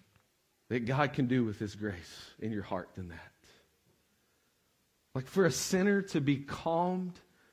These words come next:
when you see your sin, for, for a sinner to, to be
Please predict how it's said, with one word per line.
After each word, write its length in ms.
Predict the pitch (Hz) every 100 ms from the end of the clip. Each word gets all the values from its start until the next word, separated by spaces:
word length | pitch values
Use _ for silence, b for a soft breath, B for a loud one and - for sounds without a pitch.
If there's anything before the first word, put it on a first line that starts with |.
| _ _ _ _ _ -
when 160 | 160
you 120 | 165
see 300 | - - 185
your 180 | 180 156
sin, 500 | - - 180 185 185
for, 180 | 175 165
for 160 | - 190
a 80 | 147
sinner 560 | - - 202 233 226 b b b b b b _ _ _ _ _ _ -
to, 120 | 147 - -
to 100 | 180
be 300 | 180 160